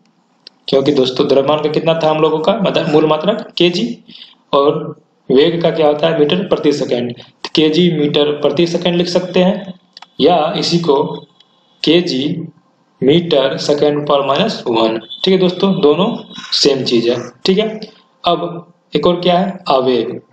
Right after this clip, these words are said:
आवेग का फॉर्मूला क्या होता है, एफ, मतलब फोर्स। आवेग का फॉर्मूला होता है, आवेग का फॉर्मूला एफ into टी, यानी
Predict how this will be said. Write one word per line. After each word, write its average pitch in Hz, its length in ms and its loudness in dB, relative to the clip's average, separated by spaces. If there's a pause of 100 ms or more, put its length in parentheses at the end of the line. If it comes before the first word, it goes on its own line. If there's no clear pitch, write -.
(640)
आवेग 160 320 0
का 185 80 2
फॉर्मूला 175 300 0
क्या 175 160 2
होता 175 180 2
है, 180 320 -4
एफ, - 300 -2 (1160)
मतलब 180 480 0
फोर्स। 175 480 -2 (360)
आवेग 165 280 0
का 175 60 2
फॉर्मूला 135 400 0
होता 123 300 0
है, 151 400 0 (840)
आवेग 143 280 2
का 151 80 -2
फॉर्मूला 127 340 2 (140)
एफ 185 320 -2 (520)
into 180 320 2 (1500)
टी, 214 120 2 (540)
यानी 160 420 0